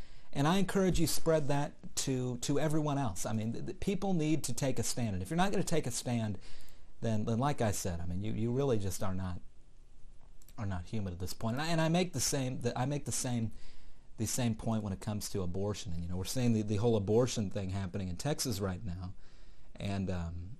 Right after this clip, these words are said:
and, uh, and God bless Greg Abbott, and I, and I hope that it, it, it, you know, it, it gets approved. I, I hope that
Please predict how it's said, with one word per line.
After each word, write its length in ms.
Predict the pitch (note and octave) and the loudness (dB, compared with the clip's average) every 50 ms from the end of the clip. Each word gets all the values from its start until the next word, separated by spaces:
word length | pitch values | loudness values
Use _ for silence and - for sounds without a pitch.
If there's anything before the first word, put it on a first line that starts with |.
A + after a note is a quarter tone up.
| - - - - - - - - - - - - - - | -12 -12 -12 -12 -12 -10 -10 -12 -12 -12 -12 -12 -8 -6
and, 300 | G2+ F#2+ F#2 F#2 F2 F2 | -4 -4 -2 -2 -2 -2
uh, 240 | F2 F2 E2+ E2+ - - | -2 -4 -4 -6 -4 -4
and 120 | A2 A#2 | 0 2
God 220 | D#3 D#3+ E3+ D#3 | 4 6 6 4
bless 300 | C3+ C#3 C3+ B2+ A#2 - | 4 4 2 2 2 0
Greg 260 | A2 G#2+ G#2 G2 F#2 F2+ | 0 0 0 0 -2 -4
Abbott, 300 | F2 E2+ E2+ F2+ F#2 G2 | -4 -4 -4 -4 -4 -2
and 100 | - A2 | -2 0
I, 80 | G#2+ | 0
and 240 | G#2 A#2+ A#2 A2+ A2+ | 0 0 0 0 0
I 60 | A2 | 2
hope 300 | G#2+ B2+ D3+ D#3+ D3+ - | 2 2 2 0 0 -2
that 180 | - A2 G2+ G2+ | -2 -2 -2 -2
it, 120 | F#2+ F#2+ F#2+ - - | -4 -6 -6 -6 -6
it, 160 | - G2 F#2+ | -6 -4 -4
it, 200 | G2 G2 F#2+ - - | -2 -4 -4 -4 -4
you 140 | G#2+ G#2+ G2 | -4 -2 -2
know, 220 | F2+ E2+ E2+ E2+ - - - - - - - - - - | -2 -2 -4 -4 -6 -6 -8 -8 -8 -8 -6 -6 -4 -2
it, 180 | - A#2 A#2 - | 0 0 0 2
it 80 | A#2 A2+ A2 | 0 2 2
gets 180 | C3+ C3+ - | 2 2 4
approved. 500 | A2 G#2+ - - B2+ A#2+ A#2+ A#2 A2+ G2+ | 2 0 2 2 4 4 4 4 4 2
I, 260 | A2+ G#2+ A2 - G#2+ | 2 0 0 0 0
I 20 | G#2+ | 0
hope 260 | F2+ C3+ D3 - - | 2 2 2 2 0
that 140 | B2+ A#2+ | 0 -2